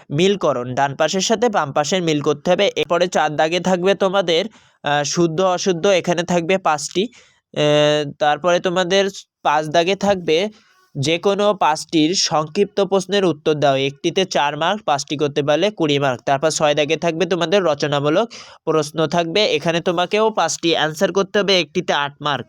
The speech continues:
তো চলো এবার আমরা উত্তরগুলো দেখে আসি। তোমাদের এক দাগে কিন্তু চারটে করে অপশান থাকবে, আমি সরাসরি তোমাদের উত্তরগুলো দিয়ে দিয়েছি। তো বলছে, "কুরআন মজিদ কার কিতাব?"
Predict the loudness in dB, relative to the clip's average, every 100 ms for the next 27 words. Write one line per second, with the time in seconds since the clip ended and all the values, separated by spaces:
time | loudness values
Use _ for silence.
0 | -16 -18 -20 -4 -2 0 0 2 0 0
1 | -2 -2 0 -2 0 -2 0 0 2 2
2 | 2 0 _ -2 -2 0 0 0 -2 -6
3 | -6 -4 0 2 2 0 -2 _ -4 -2
4 | 0 0 0 0 0 0 2 2 0 -4
5 | _ _ -4 -2 0 2 2 2 2 -2
6 | 0 -2 0 -2 0 -2 -2 0 0 0
7 | -2 0 0 2 2 2 0 2 2 4
8 | 4 4 2 0 2 2 2 2 0 -2
9 | -4 -6 -20 -4 0 2 2 2 2 2
10 | 2 2 0 -2 0 0 0 0 0 -2
11 | 0 -2